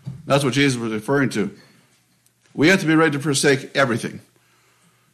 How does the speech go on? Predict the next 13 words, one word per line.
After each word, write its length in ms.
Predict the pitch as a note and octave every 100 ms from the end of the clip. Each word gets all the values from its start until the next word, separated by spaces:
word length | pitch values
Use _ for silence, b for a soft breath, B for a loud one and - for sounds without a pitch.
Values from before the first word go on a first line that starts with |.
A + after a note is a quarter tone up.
| -
to 80 | B2+
be 100 | A#2+
a 60 |
follower 300 | A#2+ B2 A2+
of 80 | G2
Jesus 280 | G#2+ F#2 F#2
Christ. 320 | D#3+ A2+ -
That's 180 | D3+ D3+
what 120 | C#3+
that 140 | C#3
is 120 | A#2 A2
meaning 300 | D#3 C3 G#2
there. 220 | F#2